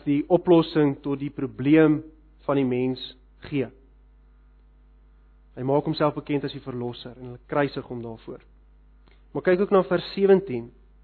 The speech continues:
Nog 'n parallel. Vers sewentien sê van hoofstuk een, "En die Here het 'n groot vis beskik om Jona in te sluk, en Jona was drie dae en drie nagte in die ingewande van die vis."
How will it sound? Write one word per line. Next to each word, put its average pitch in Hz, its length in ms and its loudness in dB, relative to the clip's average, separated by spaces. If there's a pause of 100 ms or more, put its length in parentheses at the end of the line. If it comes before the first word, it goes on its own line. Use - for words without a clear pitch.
(1080)
Nog 175 220 0
'n 180 100 -2
parallel. 135 540 -2
Vers 135 180 -10
sewentien 180 400 4
sê 143 380 -2 (1400)
van 143 80 -2
hoofstuk 135 340 -4
een, 147 200 0
"En 139 100 2
die 139 100 -2
Here 165 220 4
het 180 160 2
'n 165 40 -4
groot 190 300 2
vis - 280 0
beskik - 400 -4
om 143 120 -4
Jona 151 300 2
in 175 80 4
te 170 100 -2
sluk, 170 320 0
en 135 100 -6
Jona 156 340 6
was 139 260 -4
drie 190 180 0
dae 185 300 6 (540)
en 135 160 0
drie 170 200 4
nagte 170 340 6
in 165 60 6
die 165 80 2
ingewande 156 440 2
van 147 160 -2
die 143 100 -2
vis." - 460 -8